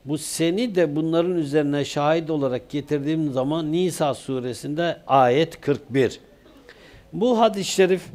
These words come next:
e, ben bunu Buhari'de okuduydum daha öncesinde. Bu, e, sonra burada bugün baktım Buhari'de, ondan sonra <coughs> Müslüm'de, Ebu Davud'da, Tirmizi'de geçen bir hadis-i şerifmiş.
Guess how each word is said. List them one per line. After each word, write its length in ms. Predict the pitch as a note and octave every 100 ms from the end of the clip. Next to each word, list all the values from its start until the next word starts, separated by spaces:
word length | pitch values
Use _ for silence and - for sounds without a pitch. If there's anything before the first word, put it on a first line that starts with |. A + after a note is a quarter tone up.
| - -
e, 400 | D3+ D3+ D3 C#3
ben 220 | E3+ F#3
bunu 340 | F3+ F#3 F3+ D#3 B2+ C#3 D#3 D#3
Buhari'de 560 | E3 D#3 E3+ E3+ E3+ G3
okuduydum 600 | F3+ F3+ D#3+ G3 C#3 B2 G2+ - - A#2+
daha 300 | B2+ C#3 C3+
öncesinde. 760 | B2 A2 A#2+ - B2+ E3 A3+ A3 - _ _ _ C#3+
Bu, 300 | E3+ G3 F#3
e, 540 | B2+ D3 D#3+ D#3+ D3
sonra 440 | - F#3+ A3 F#3 D#3
burada 360 | F3 F3+ D#3
bugün 340 | D#3+ D#3+ F3+ E3
baktım 440 | D#3 - E3+ D#3
Buhari'de, 720 | D#3 D#3 E3 D3+ C#3+ D3 D3 -
ondan 360 | C#3+ C#3+ C#3+
sonra 460 | C3+ C3 B2+ C#3 C3+ - _ _ _ _ _
<coughs> 680 | - G2 - - A#5 G#5 C4
Müslüm'de, 840 | C#3+ D3 F3+ F3 F3+ E3 E3+ D3+
Ebu 280 | E3+ D#3+ D#3+
Davud'da, 580 | D#3+ D3 D3 - D3+ C#3+
Tirmizi'de 640 | - F#3 F3 D3+ D#3 E3+
geçen 440 | D3 D#3 D#3+ D#3+ D3
bir 80 |
hadis-i 280 | B2+ A2+ G2
şerifmiş. 720 | - G#2+ G2 G#2+ A#3 - -